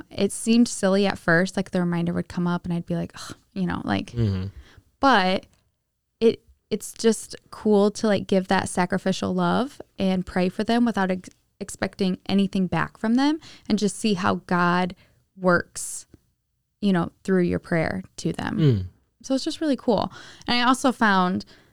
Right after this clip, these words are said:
Speaker 1: this thing that I wanna start doing for my reminder,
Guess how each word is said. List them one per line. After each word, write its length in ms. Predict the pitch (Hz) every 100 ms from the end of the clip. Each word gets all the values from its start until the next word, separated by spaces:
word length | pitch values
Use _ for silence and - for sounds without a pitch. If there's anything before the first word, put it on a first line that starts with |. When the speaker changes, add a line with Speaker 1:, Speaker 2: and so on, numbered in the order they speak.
| -
Speaker 1:
this 220 | 208 196
thing 260 | - 185 180
that 180 | 185 175
I 80 | 190
wanna 180 | 185 180
start 260 | - 175 190
doing 440 | 208 196 180 180 _ _ _ _ _ -
for 200 | 233 214
my 160 | 175
reminder, 680 | 175 175 170 170 175 180